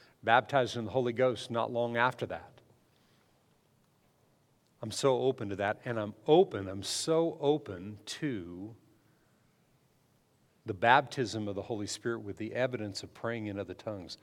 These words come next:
I'm so open to more of that today than I ever have been before. You don't just get baptized in the Holy Spirit with the evidence of praying in other tongues,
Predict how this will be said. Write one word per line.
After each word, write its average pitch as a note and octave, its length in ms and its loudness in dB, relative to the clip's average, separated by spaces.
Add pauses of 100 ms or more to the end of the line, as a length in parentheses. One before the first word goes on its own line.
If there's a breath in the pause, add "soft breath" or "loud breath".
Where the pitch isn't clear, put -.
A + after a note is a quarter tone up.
(240 soft breath)
I'm A#2 140 -6
so D3 360 0
open C#3 400 -2
to - 140 -10
more G#2+ 440 -2
of B2+ 140 -4
that C3+ 360 -4 (920 soft breath)
today A#2+ 340 0
than G#2+ 120 -4
I F#2+ 100 -2
ever G2 120 -6
have G2 240 -6
been F#2+ 140 -6
before. F2 340 -12 (1300 soft breath)
You C3 100 -2
don't C#3+ 220 2
just C3+ 320 0
get C3 340 -2
baptized B2+ 600 4
in A#2 80 -4
the A2 60 -4
Holy A2 240 -2
Spirit A#2+ 440 -2
with G#2+ 180 -8
the A2 140 -2
evidence A#2 400 -2
of F#2+ 100 -10
praying B2 300 -2
in G#2+ 100 -4
other F#2+ 160 -4
tongues, G2+ 760 -6